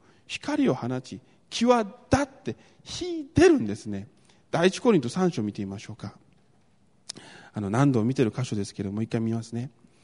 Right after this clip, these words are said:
「あなた方は、自分が神の宮であり、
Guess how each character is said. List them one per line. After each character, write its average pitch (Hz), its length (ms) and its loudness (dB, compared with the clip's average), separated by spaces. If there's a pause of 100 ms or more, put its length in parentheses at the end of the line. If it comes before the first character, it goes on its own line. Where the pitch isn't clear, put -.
(640)
「あ 104 80 -2
な 127 100 2
た 143 140 4
方 151 240 4
は、 127 400 4 (520)
自 131 200 0
分 185 240 6
が 180 140 6
神 202 340 6
の 156 160 8
宮 131 300 6
で 139 160 6
あ 117 140 4
り、 147 180 4